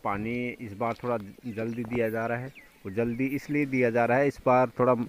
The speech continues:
बारिश कम हुआ था, बारिश कम होने के कारण जल स्तर काफ़ी नीचे है, और अब नहीं देंगे हम पानी तो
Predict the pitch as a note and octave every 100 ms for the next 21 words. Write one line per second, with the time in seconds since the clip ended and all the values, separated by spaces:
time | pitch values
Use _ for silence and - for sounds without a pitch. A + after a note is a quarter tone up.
0 | - - - - G#2 A#2 C3+ - C#3 C#3+
1 | G#2 F2 - - - - G2+ G#2 A#2 A#2
2 | - A#2 A2+ A#2 A2+ A2 A2+ C3 A2+ A2+
3 | A2+ - A2+ A2 G2 A2 A2 A2 F#2+ -
4 | F2+ A2+ D3 _ - _ A2 A2+ A#2+ B2
5 | C#3 D3+ D#3 D3 D3+ D3 D3 C#3+ C#3 D3
6 | C3+ C3 E3 E3 C#3